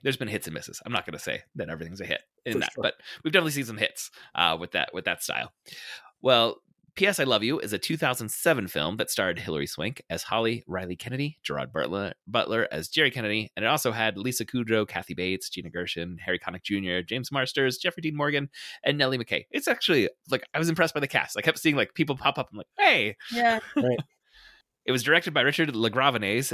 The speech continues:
Speaker 1: and had a screenplay by LaGravenese and Steven Rogers. Not that one. Um, <laughs> I'm sure he's one of those people that had that name that, like, comic book fans were like, "Hey, Steve Rogers." And th-, but, but, you know, that's, like, a small percentage of the population.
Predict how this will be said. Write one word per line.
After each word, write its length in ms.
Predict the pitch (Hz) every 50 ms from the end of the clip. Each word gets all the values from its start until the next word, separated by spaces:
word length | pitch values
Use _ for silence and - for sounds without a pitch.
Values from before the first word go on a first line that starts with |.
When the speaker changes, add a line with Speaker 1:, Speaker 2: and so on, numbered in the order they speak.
| -
Speaker 1:
and 120 | - 107 101
had 100 | 120 113
a 40 |
screenplay 380 | - - - 233 202 151 110 98
by 140 | 95 90 87
LaGravenese 640 | 87 87 82 92 87 85 87 87 87 87 87 - - -
and 140 | 82 82 80
Steven 480 | - - - - 165 156 147 151 143 -
Rogers. 460 | - 110 98 80 76 67 64 60 - -
Not 160 | 98 98 -
that 140 | 76 67 50
one. 140 | - 71 - - - - - - - - - - - -
Um, 360 | - 73 80 73 69 71 - - - - - -
<laughs> 1300 | 294 269 - 466 - - _ - - - - 523 - _ _ - - - - - - - - - - -
I'm 80 | 151 139
sure 340 | 147 - - 180 170 156 151 - - 202 214 - - - - - - - _ - - - -
he's 140 | 190 175 202
one 80 | 254
of 60 | 240
those 40 | 196
people 140 | 180 175 170
that 120 | 151 107
had 200 | - 131 147 160
that 140 | 175 170 143
name 320 | 170 165 170 180 180 180 160
that, 260 | 143 110 - - -
like, 160 | 98 90 - - _ _ _ - -
comic 280 | - - 120 123 127 123
book 120 | 139 131
fans 280 | 139 147 139 135 143 143
were 60 | 175
like, 100 | 180 -
"Hey, 300 | 277 277 403 320 311 302
Steve 240 | 262 269 311 311 285
Rogers." 560 | 269 277 277 262 254 240 240 240 214 170 -
And 180 | - 156 143
th-, 120 | 123 - - 98
but, 220 | 107 113 90 92 131 - _
but, 120 | - - -
you 160 | 160 165 180
know, 120 | 139 117
that's, 260 | - 156 165 - -
like, 240 | 123 82 87 - - - _ _ _ _ _ -
a 60 | -
small 240 | - - 92 80 78
percentage 360 | 78 76 - 78 71 69 69
of 40 | 80
the 80 | 82
population. 480 | - 73 69 73 73 65 - - 73